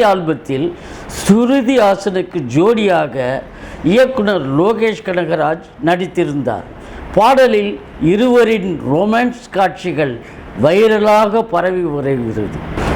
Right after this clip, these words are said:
கடந்த இருபத்தைந்தாம் தேதி வெளியான இந்த பாடல் இன்றைய இளைய தலைமுறையை படம் பிடித்து காட்டும்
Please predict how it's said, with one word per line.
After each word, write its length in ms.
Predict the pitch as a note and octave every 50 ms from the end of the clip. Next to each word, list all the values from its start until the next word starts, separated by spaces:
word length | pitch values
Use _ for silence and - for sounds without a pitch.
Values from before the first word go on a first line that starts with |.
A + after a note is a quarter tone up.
| - -
கடந்த 340 | F3 F#3+ G#3+ A3 G#3+ G3 G3 F#3 E3 E3
இருபத்தைந்தாம் 760 | F#3+ A3+ B3+ C4+ - C4 A#3+ A#3 A3+ A3+ G#3+ G#3+ G#3 G#3 G3+ F#3+ F#3+
தேதி 240 | G3 F#3+ F3 F#3 F3 C#3+
வெளியான 500 | D3+ D#3 F#3 G#3 G#3+ G3 F#3 F#3 F3+ F3 D#3+ D3+ C#3+
இந்த 180 | D3 D3+ C#3+ - - - -
பாடல் 360 | C#3+ D#3 F3 F3 E3 C3 B2+ C3 - - - - - - - - F3 F#3
இன்றைய 480 | G#3 B3+ C4+ A#3+ C4+ C4+ C4 B3+ A#3+ A#3 G#3+ F#3+ E3 E3 E3+
இளைய 240 | G3 A3 A#3+ A#3+ A#3+ A#3 - -
தலைமுறையை 760 | G#3 G3 F#3+ G3 F#3 F#3 F3+ F3 E3+ E3 E3+ D#3 D3 C#3 B2+ B2 A#2+ - - - -
படம் 280 | D#3+ F#3+ A#3 B3+ A#3 G3+
பிடித்து 340 | A3 G3+ G#3 F#3 - - G3+ F#3 - -
காட்டும் 400 | E3+ F#3 F3+ F3 - F#3 E3 D#3+